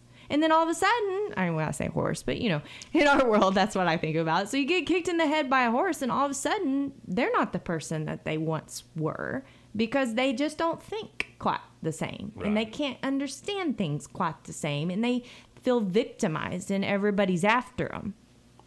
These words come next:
Speaker 1: Now how are things going to look, right?
Speaker 2: Not pretty.
Speaker 1: It's not pretty. It's not pretty. So, you know, it j-, is it worth it? That's my point.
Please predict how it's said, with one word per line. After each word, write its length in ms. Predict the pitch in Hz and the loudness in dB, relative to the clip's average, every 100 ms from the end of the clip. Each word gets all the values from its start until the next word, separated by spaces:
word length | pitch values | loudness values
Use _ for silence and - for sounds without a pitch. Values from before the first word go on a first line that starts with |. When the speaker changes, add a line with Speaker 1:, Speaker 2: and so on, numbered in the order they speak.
| 220 | 4
Speaker 1:
Now 300 | 302 370 302 | 4 4 2
how 240 | 180 139 | 0 -2
are 120 | - | -4
things 320 | 165 139 120 | -6 -8 -8
going 220 | - 123 - | -6 -6 -6
to 60 | |
look, 340 | 60 - - - - - - - | -8 -12 -14 -20 -20 -20 -20 -10
right? 280 | 160 190 277 - - - | -2 -2 -2 -10 -14 -4
Speaker 2:
Not 260 | - 92 | -4 -2
pretty. 280 | 104 101 - | 0 0 0
Speaker 1:
It's 240 | 226 262 285 | 0 0 2
not 340 | 285 277 277 | 2 2 -2
pretty. 400 | - 254 247 147 - | -4 -2 0 -4 -2
It's 240 | 202 - | -4 -2
not 260 | 240 220 - | -2 -2 -4
pretty. 260 | 226 175 | -2 -2
So, 240 | 143 208 202 - - - | 0 0 -2 -4 -14 -2
you 80 | 254 | 2
know, 240 | 254 - - | 2 0 0
it 180 | 247 | 0
j-, 160 | 214 277 | 2 2
is 200 | 262 269 | 2 4
it 140 | 294 190 | 2 2
worth 340 | 185 156 - | 0 -2 -8
it? 140 | - - - | -18 -12 2
That's 320 | 220 233 - | 2 2 -4
my 100 | 170 | -6
point. 360 | - 165 147 | -4 -6 -6